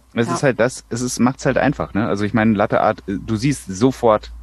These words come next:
Speaker 1: äh, dass da was Positives produziert wurde sozusagen. Aber eigentlich ist es ja nur so dieses letzte, Dutterl, sagt man in Bayern, also,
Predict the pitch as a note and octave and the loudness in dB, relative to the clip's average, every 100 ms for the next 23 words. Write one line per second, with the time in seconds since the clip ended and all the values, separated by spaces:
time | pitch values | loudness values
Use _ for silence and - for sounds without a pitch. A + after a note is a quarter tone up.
0 | - - - - F2+ F2 - G2 - - | -20 -20 -14 -4 -2 -2 0 0 0 -6
1 | - F#2+ F#2 F#2+ - - - B2+ A2 G#2 | -2 0 2 0 -4 -14 0 2 2 0
2 | A2 F#2 - _ _ - G#2+ G2 C3 - | -6 -6 -12 _ _ -4 -2 0 -2 -2
3 | - - - D2 C#2 A#1 C#2 - - - | -10 -12 -14 -12 -10 -10 -12 -14 -10 -2
4 | B2 - E3 D#3+ G#2+ G2 G#2 G#2 - A2+ | 0 2 2 2 0 -2 -4 -4 0 4
5 | B2 B2 A#2+ A#2 A2 A2 - C#3 - - | 4 4 2 0 -2 -4 2 2 2 0
6 | A#2 B2 _ _ _ _ _ _ _ - | 0 -2 _ _ _ _ _ _ _ 2
7 | E3+ - F2+ D#2+ E2 F2+ - F2 E2+ E2 | 2 2 0 0 -2 -4 -2 -2 -2 -2
8 | - E2 G2 E2 F2 | -2 0 0 -2 -4